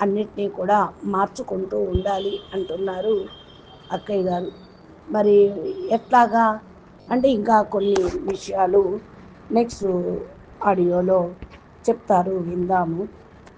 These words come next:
మ్, పరం మహాశాంతి.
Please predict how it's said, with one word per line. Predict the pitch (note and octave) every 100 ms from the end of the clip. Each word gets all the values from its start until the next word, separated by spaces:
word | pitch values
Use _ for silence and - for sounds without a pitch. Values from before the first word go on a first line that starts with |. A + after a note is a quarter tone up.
| - -
మ్, | G3 F#3+ F#3 E4 - - - - - - _ _ _ - _ _ _ _ -
పరం | A3 G#3+ G3+
మహాశాంతి. | F#3 F3 G3 F#3+ D#3 F#3 F3+ G3+ D4